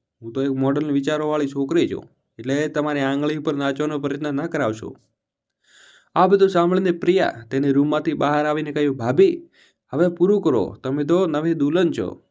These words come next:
અને તમારું આ વર્તન શોભતું નથી." સોનલ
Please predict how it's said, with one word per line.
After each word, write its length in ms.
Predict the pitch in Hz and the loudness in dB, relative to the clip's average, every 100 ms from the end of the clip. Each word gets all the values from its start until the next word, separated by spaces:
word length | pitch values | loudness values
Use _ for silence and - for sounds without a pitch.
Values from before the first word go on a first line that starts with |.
| _ 110 | _ -10
અને 400 | 120 147 147 110 | -4 -2 -2 -6
તમારું 400 | 117 135 143 147 | -4 0 2 2
આ 20 | |
વર્તન 640 | 139 139 170 165 131 - | 0 0 -2 0 -2 -6
શોભતું 420 | - 131 131 170 | -4 -2 4 2
નથી." 420 | 175 175 202 - _ _ _ _ _ _ _ _ _ _ _ _ - | 2 -2 -4 -6 _ _ _ _ _ _ _ _ _ _ _ _ -10
સોનલ 420 | 123 131 143 147 | -2 2 4 2